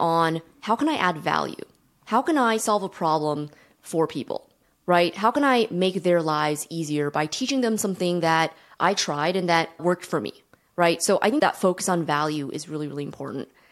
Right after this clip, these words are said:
I think the other thing is sharpening yourself so that you have more insights. I see a lot of content online that is basically regurgitating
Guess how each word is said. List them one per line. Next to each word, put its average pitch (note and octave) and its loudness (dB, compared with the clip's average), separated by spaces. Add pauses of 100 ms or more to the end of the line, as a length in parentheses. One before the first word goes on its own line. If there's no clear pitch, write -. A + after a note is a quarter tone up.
(140)
I G#3 -2
think D#4 2
the D4+ 4
other C#4+ 2
thing A3+ 2
is F3 0 (180)
sharpening E4+ 2
yourself G#3+ 0
so G#3 -8
that G#3 -6
you F3+ 0
have G#3 -2
more G3+ 0
insights. - -6 (420)
I G#3 4
see C#4+ 0
a E4 2
lot C#4 4
of G#3+ -6
content F#3 0
online D#3 0
that D3+ -2 (140)
is E3 -2
basically G#3 0 (140)
regurgitating E3+ -2